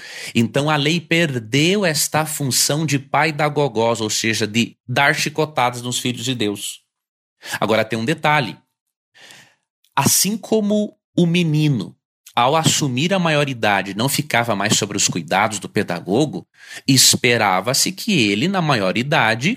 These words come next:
continuasse sendo uma boa pessoa, continuasse cumprindo com seus deveres, da mesma forma em relação ao cristão. Não é porque o cristão não é mais chicoteado pela lei,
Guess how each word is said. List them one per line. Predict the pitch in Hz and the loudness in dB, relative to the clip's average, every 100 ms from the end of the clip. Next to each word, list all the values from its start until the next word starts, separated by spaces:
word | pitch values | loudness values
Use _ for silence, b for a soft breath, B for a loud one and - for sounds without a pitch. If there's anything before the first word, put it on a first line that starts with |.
| - | -2
continuasse | 302 339 330 330 359 330 175 165 247 | 0 0 0 -2 2 0 0 -2 0
sendo | - 110 107 | 0 0 -2
uma | 143 202 | -2 0
boa | 131 127 | 0 -2
pessoa, | 92 - - 262 285 - _ _ _ _ _ | -4 -2 0 0 -2 -8 _ _ _ _ _
continuasse | 139 127 - 110 104 147 254 | -2 0 0 0 0 2 0
cumprindo | - 156 143 139 135 | 0 0 0 0 0
com | - 107 | 0 -2
seus | - 101 95 | -2 -2 -6
deveres, | - 104 208 92 - - _ B B 120 | -2 2 2 0 -6 -10 _ B B 0
da | 143 | 2
mesma | 131 156 170 160 | 2 0 0 -2
forma | - 127 127 | -2 0 0
em | 151 | 0
relação | 190 196 233 | 0 -2 -2
ao | 247 | -6
cristão. | 262 262 - 190 247 - _ _ _ _ B B 127 | -2 -2 0 0 -2 -6 _ _ _ _ B B -2
Não | 139 123 | 2 2
é | 143 | 2
porque | - 240 - | -2 -4 -4
o | |
cristão | 190 147 156 - 135 | -2 0 0 2 0
não | 139 123 113 | 0 0 2
é | 113 | 2
mais | 107 113 - | 2 2 2
chicoteado | 113 - 117 - - 92 123 165 135 | -2 -4 -4 -2 0 0 2 2 -2
pela | 123 113 101 | -2 0 0
lei, | 95 98 95 - | 0 0 -2 -6